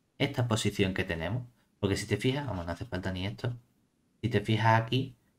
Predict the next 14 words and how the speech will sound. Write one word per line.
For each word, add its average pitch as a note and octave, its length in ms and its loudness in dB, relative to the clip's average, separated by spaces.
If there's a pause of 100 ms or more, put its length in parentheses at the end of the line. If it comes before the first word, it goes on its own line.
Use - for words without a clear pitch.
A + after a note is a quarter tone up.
(120)
cuando F#2+ 300 4
tú G#2 120 2
integres, A#2+ 720 4
¿verdad? G#2 460 2 (200)
Si - 240 -2
integro G#2 520 2
esto A#2+ 380 0
entre F2 500 -2
el E2 120 -2
cero G#2+ 500 2
y G#2 500 4
el A2 180 6
tiempo A2+ 400 6
t, D3 300 2